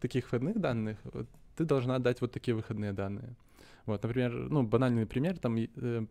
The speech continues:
подаем картинку, говорим, что, э, есть там собака или нет. И вот нейронная сеть должна ответить на этот вопрос. Эм, в случае reinforcement lear-, learning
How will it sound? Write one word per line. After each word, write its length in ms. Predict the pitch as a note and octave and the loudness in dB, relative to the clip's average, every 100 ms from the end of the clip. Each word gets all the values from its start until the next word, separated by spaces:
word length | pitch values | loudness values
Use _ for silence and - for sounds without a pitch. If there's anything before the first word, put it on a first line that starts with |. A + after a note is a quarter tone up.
| - | -4
подаем 300 | B2 A#2+ A2+ | 0 2 2
картинку, 360 | - G#3+ F#3 B2+ | 0 0 0 2
говорим, 520 | B2 A2+ A#2+ D#3 D3 | 0 0 0 0 -2
что, 280 | - A2+ - A#2 A#2 | -4 -6 -4 -6 -4
э, 20 | A2 A2+ D#3 | -4 -2 -4
есть 160 | - - | -6 -8
там 120 | B2+ | -6
собака 340 | A#2+ A2 A#2 | -2 -4 -2
или 100 | A2 | -4
нет. 220 | G#2+ G2 - - | -4 -8 -12 -8
И 100 | B2+ | -6
вот 160 | B2 - - | -6 -8 -6
нейронная 340 | A2+ A2 A2+ A2+ | -2 0 0 -2
сеть 140 | D3 | 0
должна 240 | A#2+ A#2 | 0 0
ответить 280 | A2+ A2 G2+ | -2 -2 -2
на 80 | G#2 | -4
этот 100 | - | -4
вопрос. 340 | G#2 A2 - - - - - - _ - - - | -6 -6 -8 -16 -20 -20 -20 -20 _ -20 -20 -4
Эм, 340 | A#2+ A#2 A2 - - - - - | 0 0 0 -4 -14 -20 -20 -10
в 40 | - | 4
случае 280 | E3 - D3 | 4 6 4
reinforcement 640 | D3 - D3 - D3+ G#3 | 4 6 4 4 0 0
lear-, 420 | C#3+ C3 C#3 B2+ | 0 -2 0 2
learning 320 | D3 G#3 D3 | 4 6 4